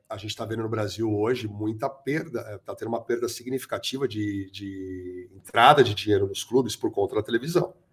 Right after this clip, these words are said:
né? Por, a televisão, ela pagava um valor muito maior. Quando a Globo, por exemplo, era a dona de todos os direitos, ela ainda tem aí os campeonatos.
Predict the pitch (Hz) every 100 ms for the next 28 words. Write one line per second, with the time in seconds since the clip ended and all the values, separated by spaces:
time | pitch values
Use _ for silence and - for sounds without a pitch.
0 | _ _ - 90 107 - _ _ _ _
1 | _ - 98 101 98 101 101 101 107 110
2 | 113 131 123 117 110 113 110 107 104 110
3 | 101 95 104 110 113 120 110 110 107 104
4 | 101 98 104 98 101 98 104 95 95 95
5 | 98 95 90 101 95 92 98 101 123 160
6 | - - - - 95 98 98 92 - 107
7 | 123 101 95 - 95 90 101 - -